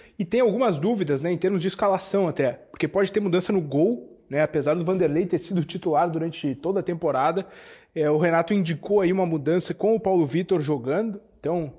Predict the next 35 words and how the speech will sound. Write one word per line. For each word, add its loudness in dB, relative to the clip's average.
por -6
mais 0
estranho 2
que -6
pareça, 0
o -20
Paulo 4
Vitor -2
pode -4
ganhar 0
a -2
posição -4
justamente -6
na -4
final. -2
É, 2
o 0
Jeromel 4
tá 2
fora, 0
né, -6
com -6
uma -4
lesão 0
mais -2
séria 0
aí 0
no -8
tornozelo -4
esquerdo, -2
então 0
é, -2
o 0
Paulo 2
Miranda 2